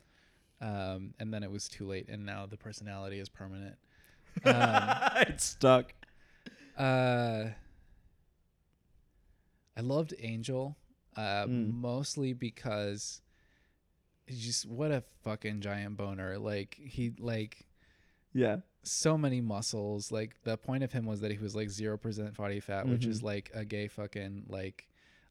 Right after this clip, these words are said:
Speaker 1: like, whoever made that was, like, a little bit into dudes.
Speaker 2: Oh, for sure.
Speaker 1: Um, and, uh, like, I don't know. It was just, he's so hot. Uh, my favorite will always be Jean Grey.
Speaker 2: Mm-hmm.
Speaker 1: Like,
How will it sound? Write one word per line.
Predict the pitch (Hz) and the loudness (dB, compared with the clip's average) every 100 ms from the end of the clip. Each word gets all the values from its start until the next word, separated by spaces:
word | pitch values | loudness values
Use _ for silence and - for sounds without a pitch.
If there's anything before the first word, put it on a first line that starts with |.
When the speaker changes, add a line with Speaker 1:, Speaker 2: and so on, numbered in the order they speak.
| - | 2
Speaker 1:
like, | 131 123 - - | 2 2 -4 -10
whoever | - 147 170 165 156 | 0 4 4 4 2
made | 135 120 107 | 2 0 0
that | 107 98 90 | -2 -2 -4
was, | 107 107 107 | -4 -4 -4
like, | 101 98 - | -4 -4 -6
a | 123 | -4
little | 117 113 110 107 | -2 0 0 -2
bit | 104 98 | -2 -4
into | 95 104 | -6 -8
dudes. | 95 92 92 110 | -6 -6 2 6
Speaker 2:
Oh, | 113 | 8
for | 110 110 107 | 8 10 10
sure. | - - - | 8 -2 2
Speaker 1:
Um, | 127 127 123 117 117 - _ _ 139 | 4 4 4 0 -4 -12 _ _ -2
and, | 135 123 123 120 | 2 2 0 2
uh, | 120 110 110 113 | 2 2 0 -2
like, | 120 113 110 - - - _ _ - | -2 0 -2 -4 -20 -20 _ _ -2
I | |
don't | 202 147 | 2 2
know. | 131 | 2
It | 117 | 0
was | 143 | -2
just, | 135 - | -4 -6
he's | 131 117 - | -8 -6 -2
so | - 160 110 | 0 0 0
hot. | 117 107 98 117 _ - - _ _ - | -2 -2 -2 -6 _ -20 -20 _ _ 0
Uh, | 131 123 | 2 2
my | 127 127 | 2 0
favorite | 120 - 151 143 139 123 113 101 | 0 0 4 6 6 2 -2 0
will | 113 117 - _ _ | -2 -2 -4 _ _
always | 123 127 123 113 107 | 2 4 4 2 0
be | 107 | -4
Jean | 104 101 | -2 -6
Grey. | 95 90 90 - _ - - | -6 -8 -10 -18 _ -20 -10
Speaker 2:
Mm-hmm. | 127 | -2
Speaker 1:
Like, | 123 117 120 - | 0 0 -2 -16